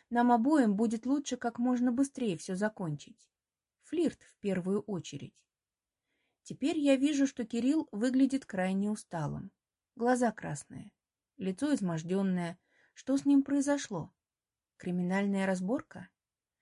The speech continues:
Но если у нас огнестрел, то должна присутствовать полиция. Это по части мужа. Думаю, он обо всём позаботился. Но вдруг забыл. «Алёна Викторовна,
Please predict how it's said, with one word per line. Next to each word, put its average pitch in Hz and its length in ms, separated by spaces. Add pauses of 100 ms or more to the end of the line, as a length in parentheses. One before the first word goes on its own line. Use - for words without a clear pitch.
(240)
Но 180 100
если 226 500
у 202 80
нас 214 280
огнестрел, 180 720 (400)
то 185 100
должна 175 480
присутствовать 247 800
полиция. 220 640 (800)
Это 285 220
по 277 160
части 262 340
мужа. 214 560 (220)
Думаю, 226 480
он 285 160
обо 165 180
всём 240 300
позаботился. 160 920 (540)
Но 190 160
вдруг 208 320
забыл. 214 440 (1080)
«Алёна 208 340
Викторовна, 170 720